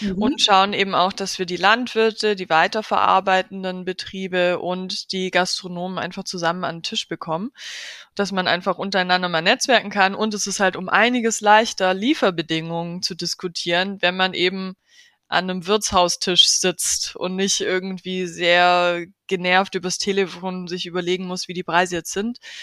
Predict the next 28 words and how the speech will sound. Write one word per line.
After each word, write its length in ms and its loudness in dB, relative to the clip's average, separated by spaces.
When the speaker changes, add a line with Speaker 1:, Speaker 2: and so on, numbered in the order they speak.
Speaker 2:
Und 140 -12
das 140 0
Schöne 360 2
ist 140 0
ja, 120 4
wenn 140 0
man's 260 -4
dann 360 0
sogar 340 4
direkt 460 -2
abnehmen 420 0
kann 460 0
von 240 -2
der 100 2
Landwirtschaft, 840 0
kann 180 -4
man 200 -6
halt 160 -6
auch 200 -8
um 80 -10
einiges 520 -10
bessere 400 -6
Preise 460 -4
erzielen 480 -6
dadurch 480 -10
oder 160 -8
Preise 420 -4
aus-, 360 -2